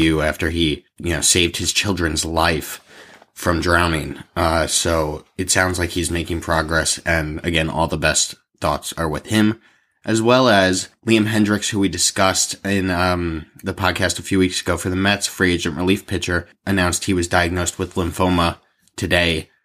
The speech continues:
Really hoping for the best and a speedy recovery for him. Like you said before, really shows you that, you know, sports is, takes a backseat to everything when it comes to health, uh, in any regard. So,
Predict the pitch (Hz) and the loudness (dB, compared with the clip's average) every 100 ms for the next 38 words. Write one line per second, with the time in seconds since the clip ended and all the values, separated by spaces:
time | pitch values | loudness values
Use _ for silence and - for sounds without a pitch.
0 | _ _ - - 98 98 90 92 85 82 | _ _ -20 -6 2 4 4 2 0 -2
1 | 90 87 80 80 - 80 - 87 80 78 | -2 -2 0 0 -2 -4 -2 -2 -2 -4
2 | 85 80 80 - 85 85 78 76 _ _ | -4 -4 -4 -4 -4 -2 -4 -6 _ _
3 | _ _ 95 90 90 82 87 80 80 - | _ _ 0 0 0 0 0 -2 -6 -4
4 | 82 82 73 _ _ - 104 95 90 87 | -2 0 -2 _ _ 0 4 4 2 2
5 | 82 80 85 82 76 82 82 78 - 98 | 0 0 0 0 -2 -4 -4 -2 -2 0
6 | 87 - 80 - - - 98 78 80 76 | 0 0 -2 -4 -6 -8 -4 -2 -2 -4
7 | - - 76 - 82 71 76 80 80 78 | -2 -2 -2 -2 -2 -2 -4 -4 -4 -6
8 | 76 87 87 - 80 82 76 - _ _ | -6 -6 -6 -4 -2 -2 -2 -8 _ _
9 | _ _ _ _ 85 90 87 85 82 73 | _ _ _ _ -2 0 2 2 0 -2
10 | 71 78 73 71 - _ _ _ - - | -2 -2 -2 -4 -12 _ _ _ -6 -2
11 | 85 80 78 76 76 | 0 0 0 -4 -8